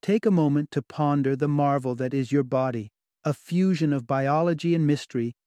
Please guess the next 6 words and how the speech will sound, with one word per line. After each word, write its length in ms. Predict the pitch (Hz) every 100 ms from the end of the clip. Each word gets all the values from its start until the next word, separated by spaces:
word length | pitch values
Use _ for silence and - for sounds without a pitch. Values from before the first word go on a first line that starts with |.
| _
that 140 | - 143
even 340 | 175 180 165 170 -
experts 540 | 170 - - 131 -
strive 480 | - 156 135 131 123
to 140 | 135
understand. 720 | 127 127 117 - 135 123 98